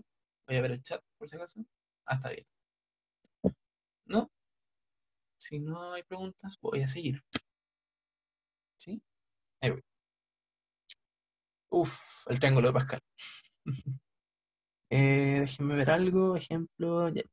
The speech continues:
ejercicio. No, vamos a estar justos con el tiempo. Yo pensé que me iba a sobrar más tiempo. Observen esto, ¿sí? Familiarícense con este ejemplo porque los va a salvar un mon-, les va a salvar la vida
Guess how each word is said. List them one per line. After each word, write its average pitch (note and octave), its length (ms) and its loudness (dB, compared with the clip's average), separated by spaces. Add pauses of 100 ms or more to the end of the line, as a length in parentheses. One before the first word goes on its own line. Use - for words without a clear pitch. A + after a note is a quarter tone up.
(120)
ejercicio. - 440 -8 (500)
No, - 160 -2
vamos C3+ 220 8
a - 20 2
estar C#3 140 4
justos - 340 2
con - 140 0
el C#3 100 2
tiempo. - 220 -4 (260)
Yo C#3 140 4
pensé C#3 200 6
que D3 80 2
me D3 60 6
iba C#3+ 60 8
a - 20 2
sobrar C#3+ 240 8
más C#3+ 140 4
tiempo. C3+ 180 -4 (2250)
Observen E3 400 6
esto, - 260 -6 (920)
¿sí? C#3+ 220 2 (1300)
Familiarícense D3 800 8
con D#3 140 10
este D#3 180 6
ejemplo F3+ 460 8
porque D3+ 180 6
los C3 160 12
va C#3 40 10
a - 20 8
salvar D#3 320 8
un D#3+ 100 4
mon-, C#3 220 4
les C#3+ 180 6
va E3+ 40 10
a F#3 40 6
salvar G#3+ 220 12
la G#3+ 80 12
vida C#3+ 200 8